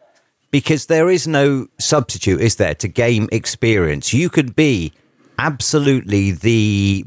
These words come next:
best, uh, the best player in training.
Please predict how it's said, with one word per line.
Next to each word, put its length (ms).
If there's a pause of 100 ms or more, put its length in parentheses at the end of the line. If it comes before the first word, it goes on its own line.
(120)
best, 480 (1300)
uh, 400
the 100
best 320
player 360
in 100
training. 500